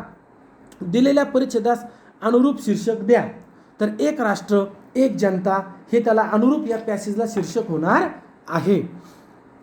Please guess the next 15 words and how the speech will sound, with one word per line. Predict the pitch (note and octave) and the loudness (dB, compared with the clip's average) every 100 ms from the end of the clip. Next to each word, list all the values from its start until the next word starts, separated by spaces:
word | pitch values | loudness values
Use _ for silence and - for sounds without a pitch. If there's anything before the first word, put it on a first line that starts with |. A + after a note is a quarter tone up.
| _ - - - | _ -20 -20 -18
आपण | G#3 F3+ A#3+ | -6 0 2
पॅसेजचा | A3+ A#3 A3 B3+ B3+ | 2 0 2 0 0
स्क्रीनशॉट | - B3+ B3 B3 | 0 0 2 0
घ्यावा, | A#3 G#3 A3+ B3 - - | 2 2 2 -2 -12 -12
प्रश्नाचा | - G#3+ A#3+ B3 C4 | -8 -6 -4 -2 -2
स्क्रीनशॉट | B3+ B3 B3 B3 A3+ | -2 -2 -2 0 0
घ्यावा, | G3 F#3 G#3+ G#3+ - F3 | 0 0 -2 -8 -10 -2
जेणेकरून | A3+ A#3+ A#3+ A3 | 0 2 0 -2
आपल्याला | F#3+ G#3 G#3+ | 0 2 2
मदत | F3+ E3+ C#4 - - - | 4 4 2 0 -18 -2
होईल. | G3+ F#3 - - - - _ _ _ _ _ _ _ _ - - - | 2 2 -2 -14 -20 -20 _ _ _ _ _ _ _ _ -20 -20 -2
अ, | G3+ G#3+ | 2 4
दोन | F3+ A#3 C#4+ | 4 4 4
हजार | C4+ C#4 | 2 0
सतरामध्ये, | C4 A#3 B3 C4 C4 G#3 F#3 | -2 -6 0 2 4 2 -2